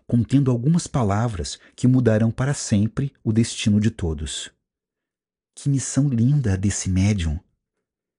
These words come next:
Médiuns psicográficos são especiais para nós.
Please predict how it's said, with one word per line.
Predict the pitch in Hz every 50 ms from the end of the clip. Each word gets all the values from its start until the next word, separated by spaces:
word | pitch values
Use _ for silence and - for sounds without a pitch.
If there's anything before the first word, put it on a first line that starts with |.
| _ _ -
Médiuns | 107 107 110 113 113 104 101 98 - -
psicográficos | - 104 98 - - - - 101 95 95 95 98 104 104 - - - - - - - _ _ _ _ - - _
são | - - 110 110
especiais | - - - - 131 120 - - - 113 87 90 85 -
para | - 98 92 92
nós. | 92 87 73 67 65 64 - - - -